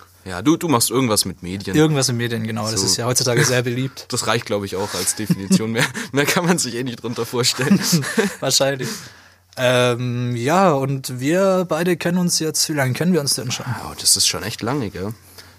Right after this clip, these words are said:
Speaker 1: Viel zu lange.
Speaker 2: Ja, bestimmt. Also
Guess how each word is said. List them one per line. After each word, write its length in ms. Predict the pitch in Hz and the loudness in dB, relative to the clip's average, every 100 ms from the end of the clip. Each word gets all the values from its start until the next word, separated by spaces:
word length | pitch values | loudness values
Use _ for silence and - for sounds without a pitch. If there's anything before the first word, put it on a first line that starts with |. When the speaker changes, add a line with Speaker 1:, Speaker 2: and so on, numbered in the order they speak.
| - | -18
Speaker 1:
Viel 240 | - 156 | -8 -6
zu 160 | 170 - | -4 -4
lange. 280 | 92 85 92 - - - - - - | -4 -6 -8 -12 -14 -14 -14 -18 -16
Speaker 2:
Ja, 240 | 135 151 143 | -8 -6 -2
bestimmt. 460 | 127 - 160 160 | -2 0 0 0
Also 360 | 127 127 135 | 0 2 2